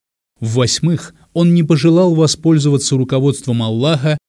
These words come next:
а предпочел последовать за своими страстями и сделал свою страсть своим предводителем, за которым он следует и с которого берет пример.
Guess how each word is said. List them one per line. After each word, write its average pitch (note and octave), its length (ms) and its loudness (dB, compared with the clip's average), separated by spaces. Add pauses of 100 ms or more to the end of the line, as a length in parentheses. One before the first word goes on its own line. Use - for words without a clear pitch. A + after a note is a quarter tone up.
(200)
а D3 120 -2
предпочел D#3 640 0
последовать D3+ 720 0
за C3 120 -2
своими C#3+ 400 0
страстями C3 800 -4 (300)
и D#3 120 2
сделал D3+ 460 4
свою C#3 320 2
страсть D#3 640 -2
своим D#3 440 2
предводителем, C#3 920 -2 (220)
за B2 180 0
которым A#2+ 400 0
он G#2+ 100 -2
следует C#3 720 -2 (140)
и D3+ 100 0
с C3 80 -2
которого C3+ 640 0 (100)
берет B2+ 400 0
пример. F#2 380 -4